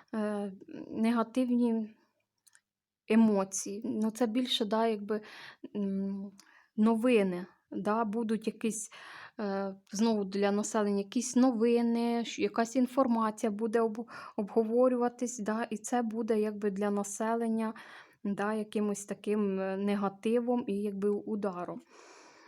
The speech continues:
М. І тут теж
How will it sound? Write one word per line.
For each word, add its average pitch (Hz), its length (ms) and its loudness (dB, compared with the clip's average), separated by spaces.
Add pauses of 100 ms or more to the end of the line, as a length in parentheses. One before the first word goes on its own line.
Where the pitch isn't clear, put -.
(140)
М. 190 440 -8 (1120)
І 226 100 2
тут 277 400 -4
теж 269 420 0